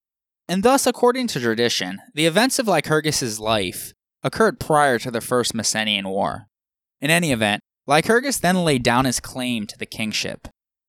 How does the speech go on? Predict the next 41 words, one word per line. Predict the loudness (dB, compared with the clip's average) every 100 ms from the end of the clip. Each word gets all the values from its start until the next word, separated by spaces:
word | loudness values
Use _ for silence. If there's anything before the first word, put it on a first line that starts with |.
| _ -2
After | 0 2 0
that, | 2 2 -2 _ _ -2
Lycurgus | 0 4 4 2 0
was | 0
said | 2 2 2
to | 2
be | 2
a | 2
man | 2 2 2
who | 0
could | -2 -4
lay | 0 0
down | 2 2 2
the | 0
supreme | -2 -4 -6 -4 -2 -4
power | 0 2 4 2
easily, | -2 -6 -6 -6 -10 -12 _ -4
out | 2 2
of | 2
respect | 0 0 0 -2 -4
for | -6 -6
justice. | -6 -6 -6 -8 -10 -8 -10 _ _ _ _ _
So | 4 6
it |
was | 6 4
easy | 2 4 2
for | 2
Lycurgus | 2 2 2 0 0 -4
to | -2
rule | 0 0
the | 0
Spartans | 0 2 2 0 -4
in | -4
his | -4 -4
capacity | -4 0 0 0 -2 -2
as | -2 -2
the | -2
regent | 0 0 2 0 -2
of | -6
his | -6
nephew. | -4 -4 -6 -12 -14